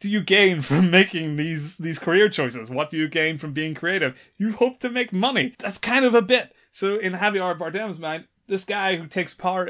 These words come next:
over the will is that finance matters more. He wants to be rich and famous. And we see this backed up when all these other people come in,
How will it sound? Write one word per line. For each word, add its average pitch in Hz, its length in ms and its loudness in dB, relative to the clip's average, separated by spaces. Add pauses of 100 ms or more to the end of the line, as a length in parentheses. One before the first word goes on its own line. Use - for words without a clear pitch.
(140)
over 180 400 -2
the 143 180 -4
will 147 380 2
is 139 160 0
that 143 260 2
finance 170 800 -2
matters 185 400 2
more. 180 300 0
He 165 140 -6
wants 185 400 -2
to - 160 -10
be 196 160 -4
rich 180 280 -2
and 190 160 -8
famous. 208 360 -10
And 143 40 -10
we 135 80 -6
see 180 160 -6
this 175 160 -4
backed 180 380 0
up 185 240 2
when 196 460 4
all 190 240 2
these 196 160 0
other 233 160 2
people 180 260 -6
come 147 220 0
in, 151 180 0